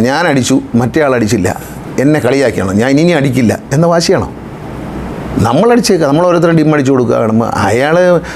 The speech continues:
സംസ്കാരമില്ലാത്ത ഡ്രൈവിംഗ് നടത്തുന്ന ഒരാൾ അങ്ങനെ ചെയ്തോട്ടെ, അതിൻ്റെ ഫലം അയാൾ അനുഭവിക്കും.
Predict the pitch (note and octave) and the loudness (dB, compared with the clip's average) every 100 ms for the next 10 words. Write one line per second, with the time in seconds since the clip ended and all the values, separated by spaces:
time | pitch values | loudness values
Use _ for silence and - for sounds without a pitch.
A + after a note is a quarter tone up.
0 | - C3+ C#3 E3+ F3 E3+ E3 D#3+ D3 D3+ | -4 -2 0 0 2 2 2 0 2 2
1 | D#3+ D#3 C#3+ D3+ D3+ D3+ D3 D#3 C#3+ D3 | 2 2 2 2 2 2 2 2 2 2
2 | C3 G#2+ - - - - - - - - | 2 -2 -4 -12 -14 -12 -10 -10 -10 -10
3 | - - C#3 C#3 D3 E3 E3+ E3+ D3 C#3 | -8 -2 0 2 2 2 2 2 2 2
4 | G#2+ | 0